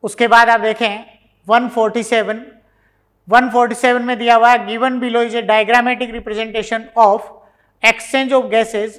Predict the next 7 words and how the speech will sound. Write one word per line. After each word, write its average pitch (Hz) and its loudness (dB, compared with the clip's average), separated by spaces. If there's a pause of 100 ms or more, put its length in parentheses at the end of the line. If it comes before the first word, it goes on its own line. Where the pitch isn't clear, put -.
(140)
at 202 -2
the 214 -4
alveolus 254 2 (420)
and 220 0 (460)
body 220 0
tissue 220 -10 (1080)
with 202 -2